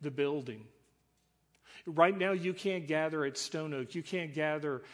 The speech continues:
at our four ten campus. If you're watching online from another congregation that you're a part of, uh, that building is not the church. You are. We who are Christians, who are the body of Christ,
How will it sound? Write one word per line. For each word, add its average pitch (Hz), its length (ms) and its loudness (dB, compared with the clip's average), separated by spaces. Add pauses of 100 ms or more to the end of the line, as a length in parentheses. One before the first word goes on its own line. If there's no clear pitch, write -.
(180)
at 147 120 0
our 143 120 4
four 175 280 -2
ten 151 300 -8
campus. 147 580 -8
If 170 160 -6
you're 170 140 2
watching 165 480 -2
online 156 480 -4
from 147 220 -10
another 151 460 -2 (260)
congregation 156 680 -2
that 139 180 -6
you're 151 100 0
a 139 60 -4
part 156 340 -2
of, 131 380 -6 (280)
uh, 139 280 -4 (180)
that 160 380 0
building 165 560 2 (200)
is 147 200 -4
not 160 220 -4
the 135 80 -4
church. 147 480 -4
You 165 360 -2
are. 120 160 -10 (1000)
We 190 300 2
who 170 180 2
are 151 100 2
Christians, 151 680 -6
who 160 140 -4
are 143 100 0
the 135 80 -4
body 147 320 -2
of 143 180 -6
Christ, 143 500 -8